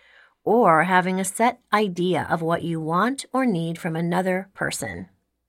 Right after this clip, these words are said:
When expectations are not met, it can lead to feelings of disappointment, frustration, and even anger. We need to be careful not to become so attached to our expectations.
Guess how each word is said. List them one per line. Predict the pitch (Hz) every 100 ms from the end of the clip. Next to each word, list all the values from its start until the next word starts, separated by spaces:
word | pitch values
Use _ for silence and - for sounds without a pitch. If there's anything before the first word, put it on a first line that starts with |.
| _ _ _ _ _ _
When | 208
expectations | - 254 - - 294 240 233 208 190
are | 180
not | 170 156
met, | 160 185 190 - - _ _ _ -
it | 247
can | 302 269
lead | 202 202 196
to |
feelings | 220 175 175 180
of | 190
disappointment, | 175 165 175 - 262 262 262 262 254
frustration, | - 165 - - - 220 220 233 226 226 _ - -
and | 214
even | 247 294 302
anger. | 185 185 190 160 160 - _ _ _ _ _ _ _ _ _ -
We | 277
need | 359 330
to |
be | 208 180
careful | - 202 196 170 147
not | 165 180
to | 185
become | 175 170 170 160
so | - 220 240
attached | 202 - - 214 185 - - _ _
to | - 185
our | 165 165
expectations. | 160 - - - 180 180 - - 214 -